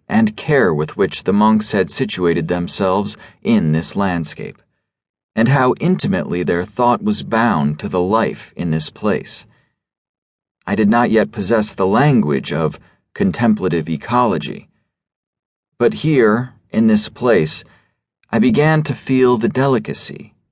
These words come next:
and beauty of a spiritual practice bound to a particular place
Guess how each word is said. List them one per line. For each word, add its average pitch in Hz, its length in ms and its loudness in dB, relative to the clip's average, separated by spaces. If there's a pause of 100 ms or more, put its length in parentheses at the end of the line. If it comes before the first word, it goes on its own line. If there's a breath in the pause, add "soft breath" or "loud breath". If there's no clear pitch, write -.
and 110 260 0
beauty 120 500 -2 (360 soft breath)
of 107 160 -2
a 107 80 0
spiritual 110 640 0
practice 107 560 -2
bound 120 560 2
to 107 160 0
a 104 40 -2
particular 104 640 -2
place 98 500 -2